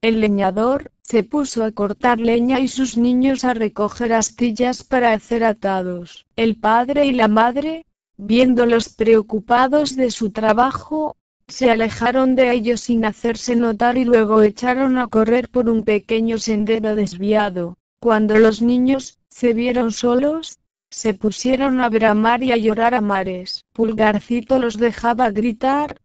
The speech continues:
sabiendo muy bien por dónde volverían a casa, pues al caminar,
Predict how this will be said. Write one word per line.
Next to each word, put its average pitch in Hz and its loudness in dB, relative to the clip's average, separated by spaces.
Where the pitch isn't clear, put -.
sabiendo 233 0
muy 220 0
bien 247 -2
por 226 -2
dónde 247 0
volverían 233 0
a 220 -2
casa, 220 -6
pues 254 0
al 220 -4
caminar, 226 0